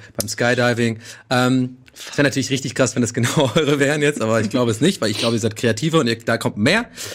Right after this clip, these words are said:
Ich kitzel das ja auch immer raus. Ähm, nein, aber ich hab dann einfach mal überlegt, okay, was ist wirklich, ich hab, also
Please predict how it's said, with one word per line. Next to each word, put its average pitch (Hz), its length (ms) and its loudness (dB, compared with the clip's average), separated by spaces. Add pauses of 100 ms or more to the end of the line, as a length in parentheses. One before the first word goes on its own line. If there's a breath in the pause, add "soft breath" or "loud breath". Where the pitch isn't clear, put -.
(300 loud breath)
Ich - 160 -2
kitzel 180 240 0
das 143 120 2
ja - 80 -2
auch 123 100 -4
immer 117 140 2
raus. 160 260 2 (720)
Ähm, 135 300 4 (240 loud breath)
nein, 202 140 4
aber 190 120 4
ich 180 100 0
hab 220 120 -2
dann 208 80 2
einfach 196 200 0
mal 175 100 -2
überlegt, 175 280 4
okay, 165 400 2
was 202 240 -2
ist 170 440 -6
wirklich, 208 320 2
ich - 40 -8
hab, - 180 -6
also 165 180 2